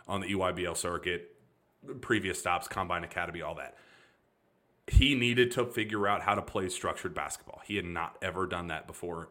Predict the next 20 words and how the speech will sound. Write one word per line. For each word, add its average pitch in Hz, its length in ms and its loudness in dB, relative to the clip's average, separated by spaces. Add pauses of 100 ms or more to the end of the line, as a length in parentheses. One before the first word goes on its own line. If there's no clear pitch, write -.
in 85 320 -12
his 92 200 -8
b-, 92 240 -8
enti-, 95 460 -6
the 95 80 -2
entirety 95 320 -2
of 90 80 -4
his, 87 320 -8
of 95 100 -10
his 87 140 -6
basketball 80 360 -6
career. 69 340 -14 (260)
But 104 340 0 (680)
Cal 127 340 4
also 113 400 0
had 110 220 2
to 95 80 -2
have 90 420 0
the 95 60 -4
f-, - 240 -8